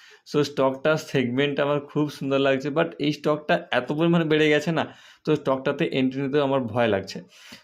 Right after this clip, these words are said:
So, ভয় একটা হবে না যদি একটু নিচে, mean স্টকটাতে যখন কারেকশন হয় তো খুব ভালোভাবে কারেকশন হয়, যখন বাড়ে তো একদম র‍্যাপিডভাবে বাড়ে।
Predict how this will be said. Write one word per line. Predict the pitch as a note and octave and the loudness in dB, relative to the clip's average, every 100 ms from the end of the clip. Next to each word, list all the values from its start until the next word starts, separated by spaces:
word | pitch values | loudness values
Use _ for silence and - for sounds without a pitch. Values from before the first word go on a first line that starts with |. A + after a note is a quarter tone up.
| - | -2
So, | D#3+ E3+ | 2 4
ভয় | D#3 B2+ D3 E3 | 2 2 4 4
একটা | D#3+ C#3+ C#3+ D#3+ | 2 -2 0 0
হবে | D3+ D3 D3 | 2 0 0
না | D#3+ | -2
যদি | D3+ D3+ | 0 0
একটু | D3 | 0
নিচে, | C#3+ C#3 C3 B2 | -2 -2 -4 -6
mean | D3 F3+ | -2 -2
স্টকটাতে | F#3 E3+ E3 F3+ F3+ | 0 -2 -2 -2 0
যখন | E3 E3 F#3 | 2 2 -2
কারেকশন | F3 - C3+ D3+ - F3 | -2 -2 -2 0 0 2
হয় | E3+ | 2
তো | F3 | -2
খুব | - F3 C3+ | -2 -2 0
ভালোভাবে | C3+ D#3+ E3+ | 2 2 2
কারেকশন | E3 E3+ F3 | 0 0 0
হয়, | F3+ | 0
যখন | D#3 C#3 C#3 D#3 C#3+ B2+ - | 0 -2 -2 -4 -4 -8 -6
বাড়ে | B2 B2 C#3+ | 0 2 2
তো | C#3+ | 2
একদম | C3+ C3 C#3+ B2 | 0 0 -2 0
র‍্যাপিডভাবে | A2+ A2+ A#2 C#3 B2+ A#2 | 2 2 0 0 0 2
বাড়ে। | G#2 G#2 | 0 -2